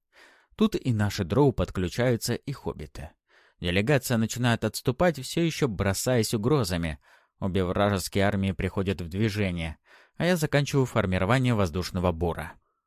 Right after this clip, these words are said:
Не бура, а мозгодробительного бура-психа. Да пофиг. Заклинание срывается, уносясь вперед.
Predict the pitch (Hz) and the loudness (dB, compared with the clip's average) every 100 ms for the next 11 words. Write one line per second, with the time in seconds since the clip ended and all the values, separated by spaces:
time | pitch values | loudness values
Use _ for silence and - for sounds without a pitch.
0 | _ - 104 113 95 120 175 110 85 - | _ -2 4 4 6 6 6 4 0 -4
1 | 98 98 95 92 90 95 80 110 - 120 | -4 -2 0 -2 0 -2 0 -2 0 0
2 | 92 80 78 107 123 - - 110 90 85 | 0 -2 -2 0 0 0 -2 -2 -2 -4
3 | 76 - _ 107 190 - 98 82 - - | -10 -14 _ 2 2 2 -4 -4 -8 -14
4 | _ - - _ _ - 95 135 180 214 | _ -20 -20 _ _ -2 0 2 4 4
5 | 214 156 - 101 120 180 180 160 - 113 | 4 2 0 0 4 6 4 2 0 0
6 | 92 101 92 - 95 82 71 - | 0 -2 -4 -4 -2 -2 -4 -10